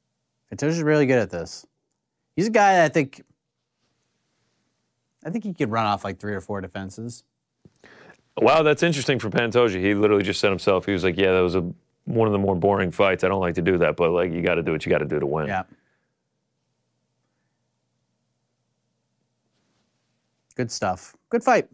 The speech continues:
Speaker 1: All
Speaker 2: Yeah,
Speaker 1: right.
Speaker 2: man.
Speaker 1: Now, there's only, there's only one le-, th-, one thing left to do here.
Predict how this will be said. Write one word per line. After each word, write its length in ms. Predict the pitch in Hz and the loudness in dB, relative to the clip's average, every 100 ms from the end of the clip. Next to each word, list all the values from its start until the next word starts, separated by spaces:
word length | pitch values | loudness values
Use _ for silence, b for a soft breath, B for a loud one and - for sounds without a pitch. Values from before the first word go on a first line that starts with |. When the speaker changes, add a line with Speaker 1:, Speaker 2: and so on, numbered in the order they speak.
| 143 _ - | -20 _ 0
Speaker 1:
All 80 | 143 | 2
Speaker 2:
Yeah, 80 | |
Speaker 1:
right. 140 | 175 131 | 4 0
Speaker 2:
man. 80 | - | 0
Speaker 1:
Now, 200 | 156 175 | 0 0
there's 160 | 143 | 0
only, 220 | 190 233 | 2 2
there's 160 | 196 196 | 2 2
only 200 | 240 240 | 4 4
one 220 | 214 240 | 4 2
le-, 140 | 226 226 | 2 0
th-, 200 | 185 196 | -2 -2
one 200 | 202 214 | 0 0
thing 180 | 208 190 | 0 2
left 200 | 180 - | 0 0
to 60 | |
do 180 | 139 131 | 0 0
here. 280 | 98 85 | 0 -6